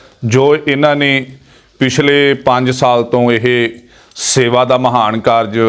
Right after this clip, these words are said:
ਨੌਜਵਾਨਾਂ ਨੇ ਆਰੰਭਿਆ ਹੈ। ਇਹਦੇ ਵਿੱਚ ਸਭ ਤੋਂ ਵੱਡੀ ਗੱਲ ਤਾਂ ਜਿੰਨੇ ਵੀ ਨੌਜਵਾਨ ਆ,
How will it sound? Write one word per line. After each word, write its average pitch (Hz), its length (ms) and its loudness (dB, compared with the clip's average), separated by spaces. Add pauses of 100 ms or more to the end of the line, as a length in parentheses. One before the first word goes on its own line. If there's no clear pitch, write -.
(180)
ਨੌਜਵਾਨਾਂ 113 640 0
ਨੇ 117 240 -2
ਆਰੰਭਿਆ 117 400 0
ਹੈ। 117 120 -10 (640)
ਇਹਦੇ 156 220 2
ਵਿੱਚ 151 220 0
ਸਭ 131 220 0
ਤੋਂ 147 140 0
ਵੱਡੀ 120 280 0
ਗੱਲ 120 140 2
ਤਾਂ 120 300 0 (100)
ਜਿੰਨੇ 131 340 0
ਵੀ 143 100 0
ਨੌਜਵਾਨ 113 540 0
ਆ, 110 200 -2